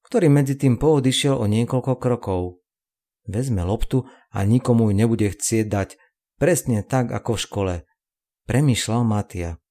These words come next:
Pozrel sa na sestru, ktorá mala rovnaké oči ako on, rovnaký nos, rovnakú farbu vlasov a úplne na nič mozog. A prvý raz k nej pocítil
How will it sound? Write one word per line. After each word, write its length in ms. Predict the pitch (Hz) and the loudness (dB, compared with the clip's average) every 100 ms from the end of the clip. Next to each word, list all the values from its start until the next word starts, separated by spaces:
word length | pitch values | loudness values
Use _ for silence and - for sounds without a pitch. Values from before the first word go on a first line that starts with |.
| _ _ _ _ | _ _ _ _
Pozrel 400 | 110 110 131 127 | -4 -2 -2 0
sa 160 | 107 | -2
na 160 | 85 85 | -4 -6
sestru, 640 | - 87 - 110 127 - _ _ _ - | -8 -8 -6 -4 -4 -6 _ _ _ -4
ktorá 160 | 143 | 0
mala 480 | 139 135 135 135 - | 2 2 2 -2 -6
rovnaké 560 | 117 123 139 120 - 98 | -2 0 2 0 -4 -6
oči 320 | 107 - 110 | -4 -4 -4
ako 240 | 110 - | -6 -6
on, 200 | - 135 92 - _ _ _ - | 0 0 0 -6 _ _ _ -10
rovnaký 480 | - 95 90 85 90 | -4 -2 -4 -6 -6
nos, 480 | 92 101 - - _ _ _ _ _ - | -4 -4 -6 -12 _ _ _ _ _ -2
rovnakú 480 | 139 135 135 139 | 2 4 2 0
farbu 320 | 120 127 113 92 | -2 -2 -2 -2
vlasov 720 | 98 107 - 113 117 120 _ _ _ _ _ 117 | -2 -2 -2 0 -2 -4 _ _ _ _ _ -4
a 240 | 95 - - | -4 -6 -8
úplne 560 | 160 131 - 101 98 | -2 -2 -2 -2 -2
na 160 | 101 104 | 0 -2
nič 160 | 95 101 | -2 -4
mozog. 480 | 101 107 98 90 - _ _ _ _ _ - | -2 -2 -4 -8 -12 _ _ _ _ _ -10
A 80 | 101 | -8
prvý 400 | - 135 165 131 | -2 0 0 2
raz 240 | 131 135 | 0 0
k 160 | - 120 | -2 -2
nej 80 | |
pocítil 800 | 113 110 - 123 120 117 110 110 | -2 -4 -4 -6 -4 -2 -2 -4